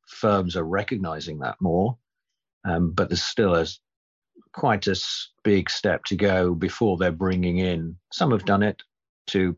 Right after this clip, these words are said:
obviously to particularly finance roles and others, but to bring in people to kind of chief executive or operations roles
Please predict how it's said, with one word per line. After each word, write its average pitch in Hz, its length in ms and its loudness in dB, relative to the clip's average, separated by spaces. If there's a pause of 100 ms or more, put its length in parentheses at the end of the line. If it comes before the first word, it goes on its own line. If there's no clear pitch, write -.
(160)
obviously 87 360 -4
to - 100 -10
particularly 87 400 0
finance 82 460 0
roles 85 240 2
and 87 80 0
others, 82 320 0
but - 180 -4
to - 120 -14
bring 98 260 2
in 90 220 2
people 90 360 -2
to 87 300 0 (500)
kind 87 140 -2
of 85 100 -4
chief - 440 0
executive 90 720 0
or 78 320 0
operations 92 760 -2
roles 78 460 -4